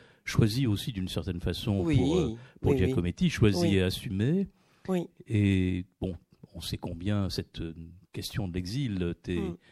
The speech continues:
Speaker 1: est importante pour toi,
Speaker 2: Mm.
Speaker 1: pour ton écriture. Pas pleurer, je rappelle quand même que c'est, euh, voilà, c'est, c'est, c'est ce que tu,
Speaker 2: Mm.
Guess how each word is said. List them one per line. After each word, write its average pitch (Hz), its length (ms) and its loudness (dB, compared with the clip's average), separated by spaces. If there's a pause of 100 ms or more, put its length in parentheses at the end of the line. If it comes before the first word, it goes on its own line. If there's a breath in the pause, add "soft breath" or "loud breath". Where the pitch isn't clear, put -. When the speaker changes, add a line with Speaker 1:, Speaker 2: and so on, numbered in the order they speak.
(140 soft breath)
Speaker 1:
est 95 140 -8
importante 98 540 -4 (120)
pour - 160 -2
toi, 147 200 -2
Speaker 2:
Mm. 143 80 -6
Speaker 1:
pour - 120 0
ton - 120 -10
écriture. 151 480 -10 (1500 loud breath)
Pas 104 120 -2
pleurer, 98 420 2
je 82 120 -4
rappelle 80 540 -4
quand 92 100 -6
même 87 140 -8
que - 100 -14
c'est, - 340 -14
euh, 78 200 -12 (120)
voilà, 85 180 -8
c'est, - 300 -16
c'est, - 220 -14 (300)
c'est - 240 -16
ce - 100 -18
que - 200 -12
tu, 233 320 -12
Speaker 2:
Mm. 185 140 -10